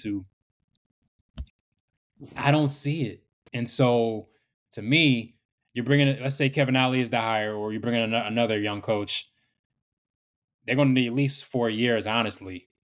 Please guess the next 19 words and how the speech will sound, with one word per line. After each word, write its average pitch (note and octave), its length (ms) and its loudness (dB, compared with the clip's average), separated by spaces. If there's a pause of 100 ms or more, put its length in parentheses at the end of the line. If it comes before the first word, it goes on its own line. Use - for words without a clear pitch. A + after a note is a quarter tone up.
(640)
realistically B2+ 680 0
speaking, G2 600 -8
to G2+ 280 2 (840)
get B2 160 -2
some A2+ 220 -6
players C3 400 2
in A#2 80 -2
here A#2 240 -2
and G#2+ 100 -6
really A#2+ 220 0
build A2+ 240 2
the G#2 60 -6
foundation. G#2 720 -2 (380)
Are F#2+ 80 -4
you G#2+ 60 -6
gonna A2+ 120 -6
give A2 140 -6
that C3 180 0
t-, - 120 -10